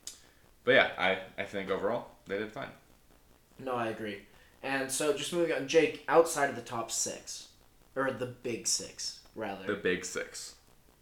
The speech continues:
Speaker 2: The best transfer windows, I just want you to give me a list. One, two, three, who had the best transfers, and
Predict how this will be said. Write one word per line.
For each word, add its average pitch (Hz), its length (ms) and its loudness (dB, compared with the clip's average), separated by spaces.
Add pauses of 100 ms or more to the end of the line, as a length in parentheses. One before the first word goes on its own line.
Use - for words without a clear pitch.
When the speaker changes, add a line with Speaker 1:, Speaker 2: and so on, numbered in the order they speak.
(300)
Speaker 2:
The 147 80 -4
best 180 260 2
transfer 165 340 0
windows, 156 360 0
I 160 60 0
just 156 120 -2
want 170 140 2
you - 80 0
to - 60 -6
give 147 120 2
me 139 120 -2
a 123 60 2
list. 113 340 -4
One, 147 220 -4
two, 151 240 -2
three, 123 640 -4
who 143 120 2
had 143 120 4
the 127 60 -2
best 127 260 -2
transfers, 117 800 -8 (100)
and 113 360 -8